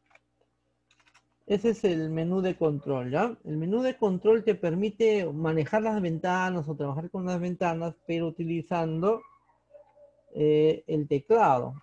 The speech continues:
Es una, se podría decir, es una forma avanzada de trabajar con las ventanas en Windows.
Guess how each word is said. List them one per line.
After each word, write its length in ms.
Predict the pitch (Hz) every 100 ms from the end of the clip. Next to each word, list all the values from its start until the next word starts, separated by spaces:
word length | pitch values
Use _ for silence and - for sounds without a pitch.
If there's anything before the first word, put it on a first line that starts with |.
| -
Es 140 | 156 -
una, 460 | 190 185 180 170 - _
se 100 | 165
podría 280 | 156 170 185
decir, 260 | 196 208 196
es 140 | 180
una 200 | 190 180
forma 520 | - 190 185 185 180
avanzada 920 | 160 143 143 143 - 214 160 165 196 -
de 420 | 151 156 180 202 -
trabajar 460 | 151 135 151 160
con 140 | 175 165
las 160 | 139
ventanas 640 | 135 131 127 151 151 156 147
en 200 | 127 117
Windows. 480 | 123 131 120 110